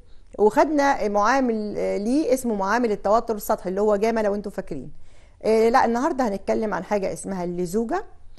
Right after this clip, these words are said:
واللزوجه دي هي عباره عن، احنا قلنا الايه، الخاصيه اللي بتمنع، آه، نزول ال-، ال-، السائل او المائع طبقات فوق بعض، في حاجه بتمنع، في مقاومه. طيب، الخاصيه بتاعتي ايه؟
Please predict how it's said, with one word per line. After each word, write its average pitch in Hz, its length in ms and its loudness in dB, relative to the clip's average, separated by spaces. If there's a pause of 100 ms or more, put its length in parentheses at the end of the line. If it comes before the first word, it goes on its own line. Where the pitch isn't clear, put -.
(220)
واللزوجه 233 520 2
دي 254 340 0 (280)
هي 240 140 8
عباره 233 440 6
عن، 233 400 2
احنا 202 200 -4
قلنا 240 400 -2
الايه، 208 680 4 (340)
الخاصيه 196 1000 2
اللي 220 160 2
بتمنع، 277 600 0 (460)
آه، 196 220 2
نزول 226 380 0
ال-، 190 340 -2
ال-، 185 600 -2
السائل 285 480 2 (180)
او 190 100 0
المائع 247 480 -2
طبقات 208 400 0
فوق 220 160 -4
بعض، 202 360 -2
في 269 160 0
حاجه 254 180 0
بتمنع، 214 460 -2 (280)
في 240 140 -6
مقاومه. 202 540 2 (480)
طيب، 147 240 4 (320)
الخاصيه 262 360 0
بتاعتي 254 340 -2
ايه؟ 170 260 -2